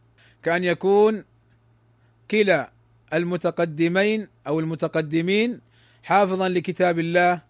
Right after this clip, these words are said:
عالما بالسنة، آه، متوفرة فيه صفات الإمامة، فهنا استوى الجميع في الصفة، ولا يمكن أن يعين الجميع في هذه الوظيفة أو في هذه، في الإمامة،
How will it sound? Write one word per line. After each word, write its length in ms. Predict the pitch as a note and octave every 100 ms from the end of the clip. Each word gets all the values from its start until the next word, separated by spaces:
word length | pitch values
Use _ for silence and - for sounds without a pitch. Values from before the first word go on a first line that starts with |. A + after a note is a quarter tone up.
| _ _ -
عالما 520 | B2+ F3 G3+ G3+ F#3+
بالسنة، 760 | F#3 F3 - F#3+ F3+ F3 F3 E3 _ _ _ _ _ -
آه، 180 | D3+
متوفرة 880 | D3 E3 F3+ F#3+ G#3 - G3+ G3 F#3+
فيه 300 | F3 G3+ G3
صفات 440 | F3+ F#3+ E3+ F#3 F#3
الإمامة، 580 | F3 F3 F3 D3+ A#2 F#2 _ _ _ _ _ _
فهنا 580 | D#3+ G#3 A3 A3 A3 - -
استوى 420 | - - A#3 A3
الجميع 380 | F#3 G3 A3+ G3
في 80 | E3+
الصفة، 500 | F#3 G3+ C#3+ B2 G#2 _ _ _ _ -
ولا 220 | D#3+ G3
يمكن 380 | G#3+ A#3 E3+ G3+
أن 140 | F3+
يعين 480 | G3 F3 A3 G#3 F#3+
الجميع 540 | F3+ E3 F3+ G#3 A3
في 180 | D#3 F3+
هذه 680 | F3+ G3 F#3+ F#3+ G3+ G#3+ A3 - _
الوظيفة 720 | D#3+ E3+ E3+ F3 G3+ F3 G3+ G#3+ _ _ _ _ D3+
أو 120 | E3+
في 220 | F#3 F3
هذه، 640 | F#3+ G3 F#3 F#3 G#3 G#3+ - _ _ _ -
في 120 | F3+
الإمامة، 560 | E3 F#3+ G3+ D#3+ A2+